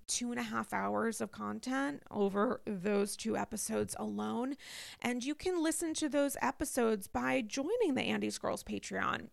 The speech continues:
Two dollars a month gets you My Love and Sass. Five dollars a month gets you two bonus episodes. And ten dollars a month gets you four. There's also a premium tier, the People's People's Couch, <laughs> where you can record a Patreon episode with yours truly.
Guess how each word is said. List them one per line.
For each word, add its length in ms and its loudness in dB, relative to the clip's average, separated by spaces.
Two 200 -2
dollars 360 6
a 20 2
month 320 2
gets 260 -4
you 240 -4
My 160 -6
Love 220 -2
and 160 -6
Sass. 460 -2
Five 420 2
dollars 300 2
a 40 2
month 300 -2
gets 220 -6
you 180 -8
two 400 2
bonus 400 0
episodes. 720 -4
And 300 -8
ten 300 -6
dollars 320 4
a 60 -2
month 400 -2
gets 320 -8
you 80 -2
four. 580 -4
There's 160 -6
also 280 -2
a 40 -4
premium 520 -2
tier, 340 2
the 80 -4
People's 400 -6
People's 400 -8
Couch, 440 -2
<laughs> 120 -8
where 160 4
you 200 0
can 200 -6
record 500 0
a 40 -6
Patreon 500 -4
episode 380 -6
with 160 -8
yours 240 -4
truly. 500 -2